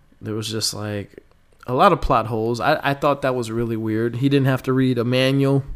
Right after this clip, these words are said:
First off, this dude didn't even know that airplanes would fly. Like, he saw an airplane in the sky. He's like, "Oh my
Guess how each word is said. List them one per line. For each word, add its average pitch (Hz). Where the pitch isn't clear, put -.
First 233
off, 123
this 156
dude 170
didn't 160
even 139
know 131
that 120
airplanes 131
would 120
fly. 113
Like, 120
he 147
saw 147
an 135
airplane 147
in 139
the 135
sky. 143
He's 147
like, 143
"Oh 160
my 147